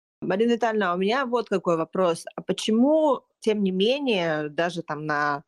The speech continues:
уже каком-то уровне понимания себя достаточно хорошем, мы все равно часто и много думаем о том, что о нас думают другие люди,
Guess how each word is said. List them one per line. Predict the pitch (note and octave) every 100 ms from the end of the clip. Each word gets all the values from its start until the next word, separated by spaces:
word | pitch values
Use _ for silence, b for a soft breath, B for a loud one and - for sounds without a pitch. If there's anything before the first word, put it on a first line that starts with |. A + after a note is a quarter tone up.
| -
уже | F3+ G3
каком-то | D#3 F3+ E3 F3
уровне | F3 G3 F3+ E3 E3 D#3 D3+ D3+ E3 _
понимания | F3+ F#3+ F#3+ F3+ E3+ D#3+
себя | E3+ F#3 F3+ B3+
достаточно | G#3 G3 F3+ F3 - D#3+
хорошем, | - F3 G#3 C4+ - F#3 F3+ -
мы | F#3 G3
все | B3
равно | A3+ A#3 C#4 C#4+
часто | - A3 - G#3
и | F#3
много | F3+ G3+ G3+ F3+
думаем | G3+ D4+ C4+ A3 F3+
о |
том, | F3+ A#3 B3
что | - G#3
о | G#3+
нас | G3 G3 F#3
думают | F#3+ G#3 F#3 D#3+
другие | D#3+ D#3 F3 F#3
люди, | E3+ F3 E3+ C#3+